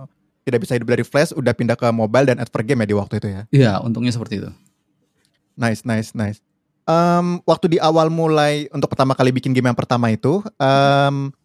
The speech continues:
Speaker 1: itu kan ngerjainnya udah pakai, udah punya tim atau masih sendiri waktu itu?
Speaker 2: Sendiri, sendiri.
Speaker 1: Sendiri?
Speaker 2: Sendiri.
Speaker 1: Nah, eh, Ube itu latar belakangnya apa sih? Programmer kah? Artis kah? Atau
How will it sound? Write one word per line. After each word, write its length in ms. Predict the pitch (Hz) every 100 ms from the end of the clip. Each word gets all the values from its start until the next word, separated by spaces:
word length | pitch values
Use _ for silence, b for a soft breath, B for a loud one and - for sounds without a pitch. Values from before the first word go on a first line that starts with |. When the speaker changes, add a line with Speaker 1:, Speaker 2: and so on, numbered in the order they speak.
| _ _ _
Speaker 1:
itu 160 | - 143
kan 220 | 208 226
ngerjainnya 580 | 208 156 139 135 180 220 - _
udah 160 | - 143
pakai, 320 | 143 143 139 -
udah 120 | 139
punya 160 | 131 131
tim 160 | - 196
atau 180 | 233 220
masih 240 | 190 185 180
sendiri 240 | 190 214
waktu 240 | 123 -
itu? 80 | 113
Speaker 2:
Sendiri, 240 | 120 113 104
sendiri. 340 | 107 95 - _ _ _ _ _ _ _ -
Speaker 1:
Sendiri? 400 | 151 165 156 120 110
Speaker 2:
Sendiri. 220 | 107 101
Speaker 1:
Nah, 100 | 127
eh, 440 | 98 _ - 156 147 -
Ube 240 | - 147 185
itu 80 |
latar 240 | 269 165 175
belakangnya 400 | 143 151 196 151
apa 80 | 127
sih? 160 | -
Programmer 560 | - 131 117 110 120 135 _
kah? 240 | 214 220 -
Artis 480 | 143 135 - 170 -
kah? 400 | - 202 220 -
Atau 480 | 175 139 139 131 131